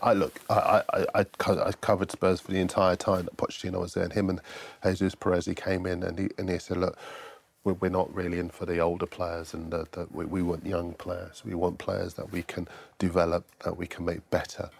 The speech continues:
When you s-, look at some of the young players that they've got at City, I don't know if they've still got Tosin Adarabioyo at the club, Phil Foden, who's not playing anywhere enough, <coughs> near enough. I don't care what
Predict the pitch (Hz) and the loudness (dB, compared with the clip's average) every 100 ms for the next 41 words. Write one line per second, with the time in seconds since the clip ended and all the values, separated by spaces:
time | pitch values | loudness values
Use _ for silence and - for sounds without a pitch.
0 | - - - _ 95 101 104 - 107 107 | -20 -20 -20 _ -2 0 0 2 0 0
1 | - - - 87 87 85 90 87 85 - | -6 -6 -4 -4 -2 0 0 -2 -4 -6
2 | 85 82 - 87 85 82 - 85 85 _ | -6 -6 -8 -10 -10 -8 -4 -4 -4 _
3 | 92 80 - - - - 98 123 127 101 | 2 2 0 -10 -8 -2 2 4 2 2
4 | 92 87 98 95 - - 82 87 87 85 | 0 0 0 0 0 -2 -4 -2 -2 0
5 | 82 85 85 85 82 - - - - 90 | 2 4 4 2 -4 -10 -20 -8 -4 -2
6 | 98 87 85 - 76 - 98 92 90 82 | 0 -2 -2 -6 -6 2 4 4 0 -4
7 | 90 90 - 85 87 - 107 95 92 90 | -8 -12 -8 -6 -4 0 0 2 2 2
8 | 85 87 - - - 90 87 87 87 90 | 0 -4 -2 0 0 -2 -4 -4 -4 -4
9 | 87 - 87 87 85 | -6 -6 -4 0 2